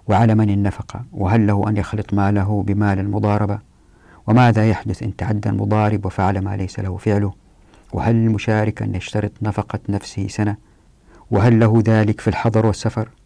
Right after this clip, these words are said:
جميع هذه الأسئلة التفصيلية عن شركة المضاربة ما ناقشتها، وفي مثلها في الشراكات المنتجة الأخرى صناعيا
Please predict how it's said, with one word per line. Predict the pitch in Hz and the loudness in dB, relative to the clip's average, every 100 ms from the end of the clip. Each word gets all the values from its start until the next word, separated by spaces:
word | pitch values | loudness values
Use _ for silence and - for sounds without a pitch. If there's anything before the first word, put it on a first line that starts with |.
| _ _ - - - | _ _ -20 -16 -2
جميع | 131 170 202 180 147 | 4 6 6 6 4
هذه | 117 139 127 104 | 2 2 0 -2
الأسئلة | 107 165 156 110 | -2 -2 0 -2
التفصيلية | - 123 - 143 151 127 | -4 -6 -2 0 2 0
عن | - | -2
شركة | 113 151 139 - | -2 -4 -4 -2
المضاربة | 123 123 143 143 143 120 | -2 0 -2 -2 -4 -4
ما | 95 | -2
ناقشتها، | 98 90 92 - 85 104 _ - - - - | -2 -2 -6 -10 -12 -12 _ -20 -20 -20 -4
وفي | - 127 180 165 | 0 2 4 6
مثلها | 165 - 131 123 127 | 4 2 2 2 0
في | 123 | -4
الشراكات | - 104 101 - 98 - | -6 -4 -4 -2 -4 -4
المنتجة | 98 - 90 - 92 | -8 -6 -8 -6 -6
الأخرى | 98 - - 90 | -6 -8 -8 -6
صناعيا | 95 98 87 85 85 | -6 -6 -6 -6 -8